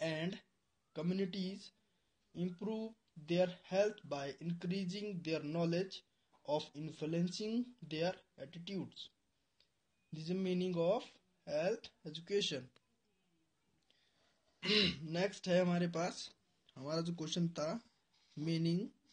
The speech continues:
of health education is complete। नेक्स्ट है concept of health education। <coughs> Concept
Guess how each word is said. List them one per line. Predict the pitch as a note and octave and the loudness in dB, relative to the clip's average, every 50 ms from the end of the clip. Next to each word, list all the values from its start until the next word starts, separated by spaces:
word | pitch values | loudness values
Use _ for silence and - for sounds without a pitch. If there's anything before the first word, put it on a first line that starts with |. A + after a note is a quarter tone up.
| _ - E3+ | _ -18 -12
of | C#3 C#3+ D3 E3+ - - | -8 -8 -8 -8 -8 -8
health | D#3 C3+ C#3 C#3 - | -6 -6 -6 -4 -4
education | D#3+ D3 D3 D#3 E3 - D#3+ D#3 D#3 - D#3 D3+ D3+ | -4 -4 -4 -8 -10 -6 -4 -2 -2 -2 -2 -2 -6
is | D3 D3 | -6 -8
complete। | - - D3+ D3 D3 - - D3+ D#3 F3+ F#3+ - - - _ _ _ _ _ _ _ _ _ _ - | -6 -6 -8 -8 -6 -4 -4 -2 0 -2 -2 -4 -12 -20 _ _ _ _ _ _ _ _ _ _ -8
नेक्स्ट | E3 D#3+ E3 F3 F3 - - - | -4 0 0 0 -2 -2 -4 -2
है | D3+ F3 F3+ F3+ | -2 -2 -2 -2
concept | - E3 D#3 D#3+ E3+ - F3+ F3 F3 F#3 G3+ A#3 - - - - - - - - _ _ - | -4 -6 -4 -4 -6 -2 2 2 4 4 2 0 -6 -16 -20 -20 -20 -20 -20 -20 _ _ -10
of | - C3+ C#3+ D3+ D#3+ F3 G#3+ A#3 - - - - | -6 -4 -2 0 0 0 0 -2 -6 -14 -14 -10
health | D#3 C#3 C#3+ D3 D#3+ F3 - - - - | -6 -4 -4 -2 -4 -4 -6 -8 -12 -12
education। | C#3+ B2 D3 - - F#3+ G3 F#3+ - D#3 C3 B2+ - _ _ _ _ _ _ _ _ _ _ _ _ - _ _ _ _ _ _ _ _ _ _ - _ - E3+ E3+ G3+ | -10 -10 -10 -4 2 4 6 6 6 2 0 -6 -10 _ _ _ _ _ _ _ _ _ _ _ _ -20 _ _ _ _ _ _ _ _ _ _ -20 _ -16 -6 0 4
<coughs> | A3+ A3+ A3+ G#3 F3 - - - - _ _ _ _ _ _ _ _ _ _ _ _ _ _ _ _ _ _ _ _ _ - - _ _ _ _ _ _ _ _ _ _ _ _ _ _ _ _ _ _ _ _ _ _ _ _ _ _ _ _ _ _ _ - - - - - - - - - - - - - - - - - - _ _ _ _ _ _ _ _ _ _ _ _ _ _ _ _ _ _ _ _ _ _ _ _ _ _ _ _ - - _ - | 8 8 8 8 6 4 0 -6 -10 _ _ _ _ _ _ _ _ _ _ _ _ _ _ _ _ _ _ _ _ _ -20 -20 _ _ _ _ _ _ _ _ _ _ _ _ _ _ _ _ _ _ _ _ _ _ _ _ _ _ _ _ _ _ _ 12 12 12 12 12 10 8 6 6 6 6 6 8 8 8 8 6 -4 _ _ _ _ _ _ _ _ _ _ _ _ _ _ _ _ _ _ _ _ _ _ _ _ _ _ _ _ -20 -20 _ -10
Concept | - D3 D3 D3 C#3+ C3+ C3+ C#3 E3 E3+ - | -8 -6 -6 -4 -4 -4 -2 -2 -2 -4 -6